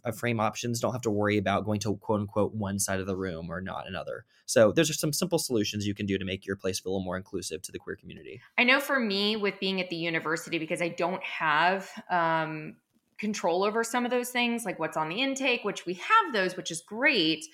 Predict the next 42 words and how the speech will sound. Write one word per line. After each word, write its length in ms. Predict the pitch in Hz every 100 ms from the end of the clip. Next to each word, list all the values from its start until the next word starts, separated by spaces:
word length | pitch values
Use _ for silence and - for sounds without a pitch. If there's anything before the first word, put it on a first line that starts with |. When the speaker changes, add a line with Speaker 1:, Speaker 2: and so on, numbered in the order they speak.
| - - - -
Speaker 2:
Um, 500 | 190 185 180 175 147 -
for 100 | -
me 440 | 214 311 285 220 233
in 180 | 208 196
the 80 |
room, 260 | 202 294 208
because 200 | 190 190
I 60 | 208
have 220 | 202 202
no 80 | 202
control, 540 | 196 185 233 208 170
I 240 | 127 190
wear 300 | 262 226 180
pins. 600 | - 185 139 - - - - - -
I 120 | - 208
have 260 | 220 190
my 180 | 175 220
pronouns, 760 | - 269 262 262 339 381 - - - - 196
and 100 | 202
I 60 |
also 320 | - 208 208
have 320 | 214 214 208 196
a 140 | 190
pin 200 | 208 202
that 160 | 190 185
says 180 | 175 170
it's 160 | 165
a 60 | -
safe 260 | - 160 135
space. 540 | - - - - - _ - _
So 220 | - 202
that 120 | 190 196
at 140 | -
least 380 | 269 302 302 -
when 240 | 240 226 - _
people 240 | 247 247 208
are 100 | 175
talking 540 | - 202 196 220 226
with 200 | 226 233
me, 260 | 226 226 190
they 140 | 170
have 640 | 185 - 170 175 180 185